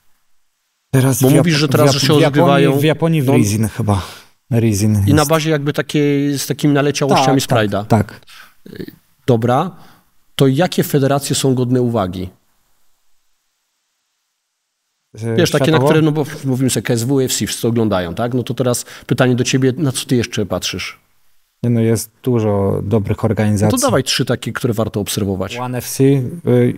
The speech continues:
Speaker 1: pod względem M M A robią teraz troszeczkę mniej eventów,
Speaker 2: No.
Speaker 1: jednak, e, robią też coś nowego i też fajnego na azjatycki rynek,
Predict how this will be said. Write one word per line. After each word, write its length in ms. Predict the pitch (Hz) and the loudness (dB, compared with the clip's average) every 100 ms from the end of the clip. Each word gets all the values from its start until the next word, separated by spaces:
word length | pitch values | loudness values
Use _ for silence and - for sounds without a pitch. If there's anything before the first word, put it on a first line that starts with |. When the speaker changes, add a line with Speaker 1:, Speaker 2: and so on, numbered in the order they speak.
| - - | -6 -2
Speaker 1:
pod 100 | 139 | 0
względem 340 | 147 147 143 | 2 0 0
M 100 | 139 | 0
M 160 | 139 139 | 0 2
A 160 | 135 | 2
robią 280 | 131 123 127 | 2 2 2
teraz 240 | 135 127 | 2 2
troszeczkę 440 | - 120 120 - 135 | 0 0 0 0 0
mniej 680 | 131 127 120 117 117 - 117 | 2 4 4 4 2 0 2
eventów, 540 | 117 117 139 143 - - - 127 | 2 2 2 0 -4 -14 -12 -8
Speaker 2:
No. 220 | 107 139 110 | -6 -6 0
Speaker 1:
jednak, 540 | 117 107 120 120 - | 0 2 2 0 -2
e, 360 | 123 117 117 120 | 0 2 2 2
robią 260 | 113 117 | 2 0
też 460 | 113 117 - - - - _ _ | 2 0 0 -4 -6 -10 _ _
coś 360 | - 131 - | -2 0 0
nowego 480 | 139 123 131 123 123 | 0 2 2 2 2
i 120 | 120 | 2
też 520 | 120 120 - - - - - | 2 0 -2 -6 -8 -6 -2
fajnego 520 | - 123 120 117 117 | 0 2 2 2 2
na 140 | 117 | 2
azjatycki 540 | 120 117 - 113 - 123 | 2 0 0 -4 0 2
rynek, 420 | 120 123 120 | 4 2 0